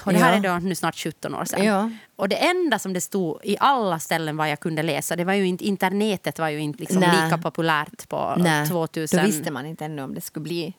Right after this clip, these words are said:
Speaker 2: en fluga eller <laughs> om det skulle
Speaker 1: Nej, men tvåtusen tre eller tvåtusen fyra när det
Speaker 2: Ja.
Speaker 1: var.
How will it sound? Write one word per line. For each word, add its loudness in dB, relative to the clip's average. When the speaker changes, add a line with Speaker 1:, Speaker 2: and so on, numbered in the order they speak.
Speaker 2:
en -6
fluga 2
eller 0
<laughs> 2
om 0
det 0
skulle -6
Speaker 1:
Nej, -4
men 2
tvåtusen 0
tre 0
eller 0
tvåtusen -4
fyra -4
när -6
det -4
Speaker 2:
Ja. -2
Speaker 1:
var. 2